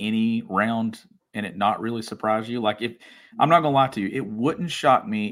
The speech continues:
if they fall to a six or a seven if they lose the first round of the N C double A tournament. It also wouldn't shock me if they're a six or seven and find their way in the final weekend.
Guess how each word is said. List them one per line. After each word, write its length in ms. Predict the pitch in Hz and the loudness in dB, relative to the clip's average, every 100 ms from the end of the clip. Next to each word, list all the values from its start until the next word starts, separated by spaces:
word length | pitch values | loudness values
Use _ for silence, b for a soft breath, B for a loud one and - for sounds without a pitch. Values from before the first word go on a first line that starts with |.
| 107 | -4
if 180 | 107 | -6
they 180 | - 104 | -2 -2
fall 380 | 104 - 113 123 | -2 2 4 4
to 160 | - 113 | 0 -4
a 60 | |
six 340 | - 120 - 113 | -4 -6 -6 -6
or 60 | |
a 40 | 107 | -4
seven 400 | - 104 131 120 | -2 -2 -2 -6
if 140 | - | -4
they 140 | 117 | -4
lose 340 | 117 92 101 117 | -2 -2 -4 -6
the 100 | 123 | -8
first 300 | - 92 - | -4 -6 -4
round 180 | 101 101 | -4 -2
of 80 | |
the 20 | 95 | -4
N 20 | |
C 20 | |
double 180 | 104 107 | -4 -4
A 40 | 113 | -4
tournament. 380 | 147 185 - _ _ _ _ _ _ _ _ _ _ _ _ _ _ _ _ _ _ _ _ _ - | -6 -6 -10 _ _ _ _ _ _ _ _ _ _ _ _ _ _ _ _ _ _ _ _ _ 2
It 60 | |
also 300 | 90 107 117 | 4 4 2
wouldn't 220 | 113 95 | 0 0
shock 260 | - 104 - | 2 0 2
me 120 | 98 | -2
if 100 | 95 | -2
they're 100 | 98 | -2
a 60 | 95 | -4
six 280 | - 98 98 | -4 -6 -6
or 60 | |
seven 380 | 92 98 98 104 | -4 -2 0 -2
and 120 | 92 | -2
find 240 | - 95 98 | 0 0 2
their 100 | 95 | 0
way 140 | 95 | 0
in 80 | 92 | -2
the 60 | |
final 300 | 92 95 95 | -2 -2 0
weekend. 320 | 110 135 233 | -2 -4 -10